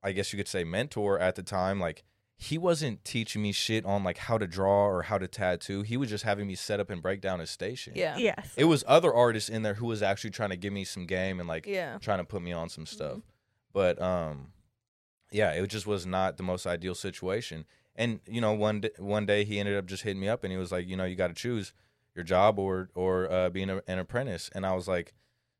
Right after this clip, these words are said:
Speaker 1: you know, "It doesn't really make sense. I gotta,
Speaker 3: Yeah.
Speaker 1: I got shit I need to pay
Speaker 2: Mm-hmm.
Speaker 3: That's
Speaker 1: for,
Speaker 3: like an
Speaker 1: so,"
Speaker 3: impossible
Speaker 1: Yeah.
Speaker 2: Yeah.
Speaker 1: So I'm gonna choose my
Speaker 3: Yeah.
Speaker 1: job, obviously. And he
Speaker 3: Yeah.
Speaker 1: was just like, "Well,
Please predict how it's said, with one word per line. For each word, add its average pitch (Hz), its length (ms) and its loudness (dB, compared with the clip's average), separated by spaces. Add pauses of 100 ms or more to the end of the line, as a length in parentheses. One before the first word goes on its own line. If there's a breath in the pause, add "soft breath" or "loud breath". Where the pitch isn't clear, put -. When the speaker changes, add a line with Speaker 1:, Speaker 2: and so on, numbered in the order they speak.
Speaker 1:
you 110 120 -4
know, 98 100 2
"It 95 60 -2
doesn't 98 200 2
really 101 160 0
make 98 200 0
sense. 90 320 -4
I 87 100 -2
gotta, 90 180 4
Speaker 3:
Yeah. - 240 0
Speaker 1:
I 90 120 0
got 90 120 0
shit 92 200 -4
I 87 80 0
need 85 120 -6
to 80 60 -8
pay 214 60 -8
Speaker 2:
Mm-hmm. 85 100 0
Speaker 3:
That's 240 140 -2
Speaker 1:
for, 285 60 2
Speaker 3:
like 254 120 2
an 233 120 0
Speaker 1:
so," 226 40 2
Speaker 3:
impossible 196 680 -4
Speaker 1:
Yeah. 90 220 2
Speaker 2:
Yeah. 92 200 -6
Speaker 1:
So - 160 -2
I'm 101 100 2
gonna 98 160 -2
choose 107 240 -4
my 87 140 0
Speaker 3:
Yeah. - 40 0
Speaker 1:
job, 85 340 0
obviously. 80 640 -2
And 80 200 -10
he 87 60 -6
Speaker 3:
Yeah. 87 60 -4
Speaker 1:
was 82 140 -6
just 82 160 -10
like, 82 240 -4
"Well, 85 300 -4